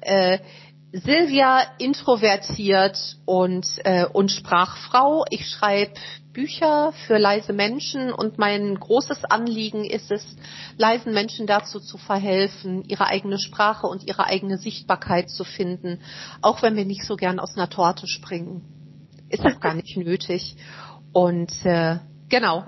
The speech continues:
ich hab im Verlauf meines Lebens, äh, mich viel, mm, in der Wissenschaft getummelt und in der Wissenschaftsadministration in Deutschland und Japan. Und mein Anliegen ist es, dass die Menschen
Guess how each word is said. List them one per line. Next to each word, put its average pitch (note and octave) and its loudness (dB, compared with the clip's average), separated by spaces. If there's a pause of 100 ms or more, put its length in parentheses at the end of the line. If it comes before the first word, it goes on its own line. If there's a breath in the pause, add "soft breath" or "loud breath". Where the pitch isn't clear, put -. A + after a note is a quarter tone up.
ich - -4
hab B3 -2
im G#3+ 0
Verlauf A3 0
meines G#3+ -4
Lebens, A3 -4 (180)
äh, G3 2
mich G3+ -6
viel, A3 0 (100)
mm, G3 -4
in G#3 0
der G3+ 4
Wissenschaft B3 -4
getummelt F#3+ 2 (320 loud breath)
und G3 -2
in A3 2
der G3+ 6
Wissenschaftsadministration G#3+ -2
in G3 -6
Deutschland G#3+ 2
und F#3 -10
Japan. F#3+ 2 (460 loud breath)
Und F#3+ -2
mein F#3+ 0
Anliegen G3 -4
ist F#3+ -12
es, F#3+ -14
dass - -8
die A3+ -10
Menschen G3 -4